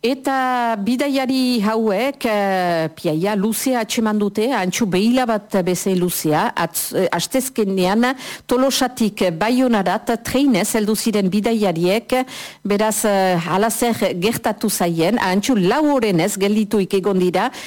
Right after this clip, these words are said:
hetxia zen karboneko geltokiaren aitzinean, Tolosatik hogeita hamar bat kilometretan, arrazoina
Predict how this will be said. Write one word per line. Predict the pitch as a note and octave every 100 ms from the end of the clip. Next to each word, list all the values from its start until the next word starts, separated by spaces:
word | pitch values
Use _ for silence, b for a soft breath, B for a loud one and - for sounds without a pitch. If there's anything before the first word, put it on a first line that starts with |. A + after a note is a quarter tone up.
| B
hetxia | - A#3+ - A#3+ A3
zen | G3+ A3+ G3+ F#3 F3 -
karboneko | F#3 G3+ G#3+ G3+ F#3 F#3+
geltokiaren | F#3+ F3+ A3 - G3+ F#3 F3
aitzinean, | E3+ - E3 E3 D#3+ C#3+ A#3+ C#4 B B B -
Tolosatik | G#3+ G3 - F3+ G3 -
hogeita | F#3 F#3 F3
hamar | F3 F3
bat | E3+ -
kilometretan, | A#3 B3+ G3+ - E3 - F#3 B3
arrazoina | - E3+ A#3 - F3 D3+ G3+